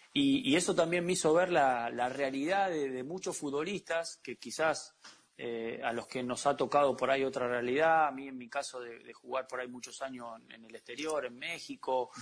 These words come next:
o jugar en River, este, me tocó ver un, un día a día de, de, de otro, otra realidad. Así que me hizo mucho bien,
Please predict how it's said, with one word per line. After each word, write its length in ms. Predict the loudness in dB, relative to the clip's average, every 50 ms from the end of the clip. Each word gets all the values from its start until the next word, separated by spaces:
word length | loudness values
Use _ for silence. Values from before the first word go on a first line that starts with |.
| -12 -12 -12 -8
o 80 | -8 -8
jugar 340 | -6 -2 2 4 4 6 4
en 140 | 4 0 -2
River, 560 | 0 2 4 4 6 6 8 6 6 4 2 -6 -16 -20 -20 -20 _ _ _
este, 640 | -8 -8 -8 -8 _ -6 -2 -2 0 0 0 -2 -2
me 160 | -4 -6 -4
tocó 760 | -2 -2 0 2 2 2 4 4 6 6 4 4 4 2 2
ver 220 | 2 2 2 2
un, 280 | 0 -2 -2 -4 -4 -6
un 180 | -6 -6 -6 -2
día 240 | 0 2 2 2
a 20 | 2
día 340 | 2 0 0 0 2 2 2
de, 160 | 2 2 2
de, 420 | 2 2 0 0 0 0 -2 -2 -2 -2
de 100 | 0 0
otro, 280 | 0 0 -2 -4 -6 -6 -8 _
otra 300 | -6 -4 0 2 2 2
realidad. 540 | 4 4 2 4 4 2 4 4 2 2 0
Así 200 | -4 -8 -8 -6
que 160 | -2 -2 -2 -2
me 120 | -2 -4
hizo 220 | -6 -4 -6 -6 -6
mucho 340 | -6 -8 -8 -2 0 2 4
bien, 440 | 4 6 4 4 2 0 -4 -8